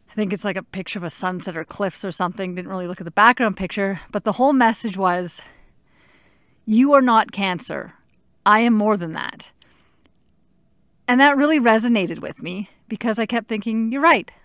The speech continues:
I am not cancer. My whole life is not cancer. I am much more than cancer." But then I have this dichotomy of my life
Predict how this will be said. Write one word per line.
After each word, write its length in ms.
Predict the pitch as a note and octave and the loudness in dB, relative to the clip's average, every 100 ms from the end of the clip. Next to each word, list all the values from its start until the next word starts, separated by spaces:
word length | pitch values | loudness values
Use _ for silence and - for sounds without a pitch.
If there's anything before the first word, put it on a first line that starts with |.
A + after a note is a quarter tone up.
| _ | _
I 140 | A#3 C#4+ | -2 2
am 120 | D#4 | 4
not 240 | A#3+ A#3+ | 4 2
cancer. 540 | - E3 C#3 - - - _ _ _ _ _ _ _ _ _ | -2 -8 -8 -12 -16 -18 _ _ _ _ _ _ _ _ _
My 140 | B3 | 0
whole 200 | A#3 C#4+ | 2 2
life 260 | C#4 B3+ B3 | 2 2 0
is 240 | B3 A3+ | -4 -4
not 240 | G#3 F3 - | -2 -4 -6
cancer. 600 | E3 E3 - F3+ G3 G#3+ _ _ _ _ _ _ | -12 -12 -10 -8 -8 -10 _ _ _ _ _ _
I 140 | A3+ B3+ | 2 4
am 240 | C#4 B3+ | 6 6
much 260 | B3+ C4+ - | 4 2 0
more 220 | A3+ A3+ | 0 0
than 160 | G#3+ G3 | -2 -4
cancer." 560 | F3+ - - - E3 _ _ _ | -6 -8 -10 -14 -14 _ _ _
But 120 | A3 A3 | -6 0
then 140 | C#4 | 2
I 60 | D4+ | 4
have 200 | C4+ B3+ | 4 2
this 160 | B3 | -2
dichotomy 840 | - F#3 - A#3+ A#3+ F#3+ - A3 - _ _ | -4 -6 4 6 6 2 -4 -6 -8 _ _
of 400 | G#3+ G3 F#3 - _ _ _ _ _ _ _ _ _ - | -2 0 -2 -10 _ _ _ _ _ _ _ _ _ -2
my 180 | G#3+ | 0
life 640 | G#3 G#3+ G#3+ A#3 A#3+ - | 2 4 4 2 -4 -12